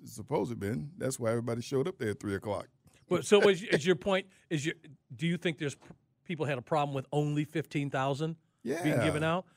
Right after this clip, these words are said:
Speaker 1: right.
Speaker 2: Okay, so that their, their point was to get you there early. So when was the concert, or when was the, when
Speaker 1: What?
Speaker 2: did they perform?
Speaker 1: The game, but the,
Speaker 2: Not the
Speaker 1: the game,
Speaker 2: game.
Speaker 1: the game was, like, at seven.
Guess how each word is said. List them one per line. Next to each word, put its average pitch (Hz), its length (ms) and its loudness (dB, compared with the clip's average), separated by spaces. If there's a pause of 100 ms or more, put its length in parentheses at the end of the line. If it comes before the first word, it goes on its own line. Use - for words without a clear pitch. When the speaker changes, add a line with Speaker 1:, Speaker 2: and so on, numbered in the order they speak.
Speaker 1:
right. 302 220 0
Speaker 2:
Okay, 285 260 6
so 185 220 4
that 208 160 0 (140)
their, 190 180 0
their 175 200 2
point 240 260 2
was 180 120 -4
to 180 80 -6
get 180 220 -4
you 208 80 -2
there 185 160 2
early. 175 440 -2 (320)
So 143 380 2 (140)
when 226 120 6
was 202 100 2
the 165 60 -10
concert, - 460 -4
or 143 80 2
when 190 160 4
was 165 160 -2
the, 147 200 0 (960)
when 165 100 2
Speaker 1:
What? - 20 -
Speaker 2:
did 165 80 -4
they 160 100 2
perform? 127 440 -6 (180)
Speaker 1:
The 120 80 -4
game, 160 360 0
but 117 180 -4
the, 123 120 -6
Speaker 2:
Not 202 160 2
the 147 80 0
Speaker 1:
the - 0 -
game, 98 220 -8
Speaker 2:
game. 190 180 -4
Speaker 1:
the 214 60 0
game 226 200 -4
was, 98 120 -6
like, 82 160 -6
at 110 60 -20
seven. 117 380 -6